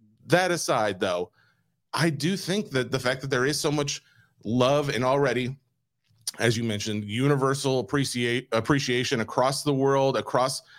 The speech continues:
age, uh, gaps, across nationalities. Disney is everywhere. It already has built a really, really strong base as far as, uh, fandom goes.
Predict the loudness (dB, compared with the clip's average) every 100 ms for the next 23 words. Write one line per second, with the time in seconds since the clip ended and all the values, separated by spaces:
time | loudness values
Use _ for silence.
0 | -20 _ -8 0 2 2 0 -4 -10 -2
1 | 2 2 0 0 0 -2 -2 -2 0 -2
2 | -2 0 0 0 0 -2 -8 -20 -20 -4
3 | 2 2 2 0 2 0 0 -2 0 0
4 | 0 -2 -4 -2 0 0 -2 -4 -6 0
5 | 2 2 -2 -10 -14 _ _ 0 2 0
6 | 0 2 2 2 0 0 2 2 -2 -2
7 | 0 2 0 -2 0 2 2 0 -4 -8
8 | -6 -2 4 4 4 2 -2 -8 -4 -2
9 | 2 2 2 0 0 0 0 -2